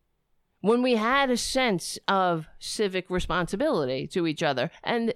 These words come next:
the, the, the main failing of this country has always been racism in one form or another. That is, that's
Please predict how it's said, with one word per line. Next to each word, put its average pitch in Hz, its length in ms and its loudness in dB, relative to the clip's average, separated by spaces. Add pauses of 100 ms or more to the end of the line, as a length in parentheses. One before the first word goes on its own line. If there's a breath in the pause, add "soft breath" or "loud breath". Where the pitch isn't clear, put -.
the, 240 420 0 (520)
the, 302 220 0
the 240 180 0
main 277 580 0
failing 214 680 -2
of 160 140 -4
this 170 160 -6
country 165 440 -2
has 170 240 -2 (120)
always 226 520 2
been 175 440 0 (1300)
racism 196 680 0 (1800)
in 165 180 0
one 190 200 2
form 165 340 -2
or 170 80 0
another. 170 440 0
That 285 220 0
is, 254 380 -4
that's 320 320 -2